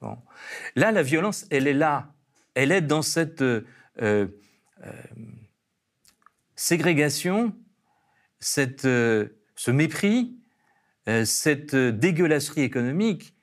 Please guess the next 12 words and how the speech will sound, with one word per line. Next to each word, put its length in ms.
qui 160
renvoie 680
les 220
gens 420
dans 140
une 240
merde 460
sombre. 540
La 100
violence, 600
elle 220
est 280